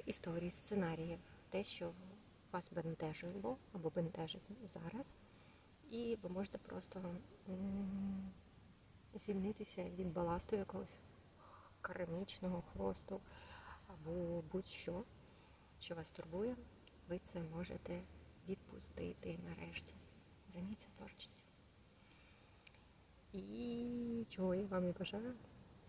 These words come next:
На цьому тижні спробуйте собі зробити такий подаруночок і зайнятися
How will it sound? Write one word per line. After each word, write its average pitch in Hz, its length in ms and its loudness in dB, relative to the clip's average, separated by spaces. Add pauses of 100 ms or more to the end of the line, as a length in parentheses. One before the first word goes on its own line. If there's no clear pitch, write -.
(1400)
На 170 120 2
цьому 202 260 4
тижні 214 460 2 (160)
спробуйте 190 600 0 (680)
собі 165 360 0 (840)
зробити 175 420 2
такий - 240 0
подаруночок 175 640 6 (1080)
і 170 500 0
зайнятися 170 520 0